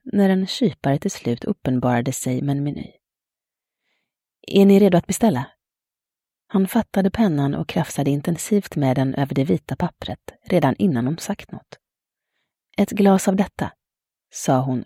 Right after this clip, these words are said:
och höll upp sidan med vinerna istället för att chansa på sitt franska uttal. "Och en caesarsallad."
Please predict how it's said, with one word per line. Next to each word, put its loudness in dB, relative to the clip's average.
och -2
höll 4
upp 0
sidan 0
med 0
vinerna 0
istället -2
för -4
att -4
chansa -4
på -10
sitt -8
franska -6
uttal. -8
"Och 0
en 6
caesarsallad." -2